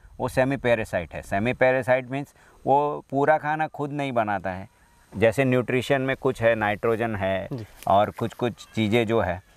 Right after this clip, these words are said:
Speaker 1: वो दूसरे पौधे के रूट में जाके वहाँ से लेके वो अपना ग्रोथ करता है और इसको,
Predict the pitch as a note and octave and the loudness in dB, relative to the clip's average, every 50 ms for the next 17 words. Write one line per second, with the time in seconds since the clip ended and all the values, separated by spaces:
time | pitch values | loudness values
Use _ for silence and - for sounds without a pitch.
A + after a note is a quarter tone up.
0 | _ _ - G2+ A2 A#2+ C3 C#3 B2+ B2+ B2 - - C3+ C#3 C3+ - C3 B2+ B2+ | _ _ -4 0 2 2 2 0 -2 -4 -4 -2 2 2 2 2 4 2 2 2
1 | A2+ C3 B2+ A2 - C3 C3+ D3 D#3 D3+ _ _ - G2 G2 G2+ - - A#2 B2+ | 0 -2 -6 -4 -4 -2 -2 -2 -4 -6 _ _ -6 -4 -2 -2 -2 -2 -2 0
2 | C3 C3 G2 A#2 A2 G#2+ - - A#2 G2+ E2 - _ - - _ _ - - G#2+ | 0 0 2 2 0 0 0 -4 -8 -8 -8 -10 _ -20 -20 _ _ -6 -2 0
3 | A2 A2 A#2 A#2+ - - C#3+ C3 B2+ B2 A2+ - - B2 B2 A#2+ A#2 A#2+ A#2+ A#2 | 0 2 0 -2 -2 0 0 0 0 0 -2 -2 -2 0 0 2 2 0 0 0
4 | A#2 B2 - - - G#2 - G#2 G#2+ G#2+ F#2+ F2+ G2+ G#2 G2 - - G#2+ G#2 C3+ | -2 -4 -6 -6 -6 -4 -2 0 0 0 0 0 -4 -4 -4 -4 -2 -2 -2 0
5 | - A#2 G#2+ F#2 F2 F2+ F#2 - - - - - - - - - - A2 G#2 G#2+ | 0 0 0 0 -4 -10 -12 -12 -12 -10 -10 -10 -8 -8 -6 -2 2 2 4 4
6 | G#2+ A2+ G#2+ F#2+ - - A#2+ A#2+ A#2+ A#2+ B2 B2+ | 2 0 -2 -6 -2 0 2 2 2 2 0 -4